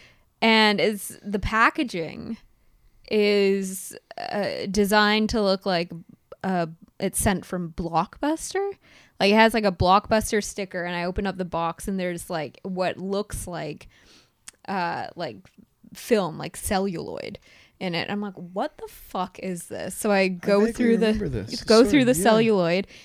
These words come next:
Speaker 1: and there's a V H S tape with the, with grease. It's a grease V H S tape. And I'm like, "What the fuck did I or-, did I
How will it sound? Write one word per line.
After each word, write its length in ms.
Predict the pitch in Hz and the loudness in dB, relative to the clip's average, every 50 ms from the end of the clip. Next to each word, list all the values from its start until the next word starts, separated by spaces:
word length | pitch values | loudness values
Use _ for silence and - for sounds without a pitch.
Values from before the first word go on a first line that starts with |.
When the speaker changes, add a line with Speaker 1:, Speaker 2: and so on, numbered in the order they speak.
| - - _ _ | -20 -20 _ _
Speaker 1:
and 280 | - - 208 208 214 202 | -8 -4 -4 -2 0 2
there's 320 | 208 208 208 208 202 190 | 2 2 2 2 2 0
a 140 | 202 190 190 | 0 0 0
V 320 | 180 165 165 190 220 240 254 | -2 -4 -6 -6 -2 0 2
H 280 | 254 240 233 - - | 0 0 -2 -4 -4
S 380 | 226 208 208 202 - - - - | -2 -2 -2 -2 -4 -8 -12 -14
tape 420 | - - - 170 165 160 - - - - _ _ _ _ _ _ _ - | -12 -8 -8 -8 -6 -8 -10 -12 -16 -20 _ _ _ _ _ _ _ -12
with 180 | 196 196 190 | -12 -12 -6
the, 240 | - 208 185 - - - | -4 -4 -4 -4 -6 -8
with 280 | - 185 180 175 165 - | -6 -6 -6 -6 -8 -8
grease. 500 | - 202 240 330 339 - - - - - - | -6 -2 0 0 0 -2 -4 -10 -18 -14 -12
It's 160 | 190 190 - | -12 -8 -8
a 60 | 202 | -8
grease 520 | 185 165 196 196 233 247 269 277 - - | -8 -8 -6 -4 -2 0 0 -2 -2 -4
V 200 | - 202 202 220 | -4 -2 2 4
H 220 | 214 208 202 208 - | 4 4 2 0 -2
S 280 | 196 180 202 - - | -2 -2 -2 -2 -4
tape. 380 | - - - 202 160 - - - - - - - _ _ _ - | -2 0 0 0 0 -2 -6 -10 -12 -16 -20 -20 _ _ _ -8
And 120 | - 247 | -8 -6
I'm 80 | 254 277 | -6 -6
like, 120 | 277 - - _ _ _ _ _ _ _ _ _ _ _ _ _ _ _ | -8 -8 -10 _ _ _ _ _ _ _ _ _ _ _ _ _ _ _
"What 400 | 214 180 175 196 233 330 381 - _ | -12 -6 0 2 2 2 0 -2 _
the 120 | - 523 480 | -6 -6 -6
fuck 580 | - - - - - - - 214 214 247 - - 247 | -6 -10 -16 -20 -6 0 2 2 2 2 -2 -6 -4
did 160 | - 233 202 196 | -2 -2 0 0
I 220 | 185 180 180 - - _ | 0 0 -2 -2 -6 _
or-, 120 | - - - | -12 -10 -4
did 160 | 214 233 233 | -4 -2 0
I 160 | 269 359 415 | 0 0 0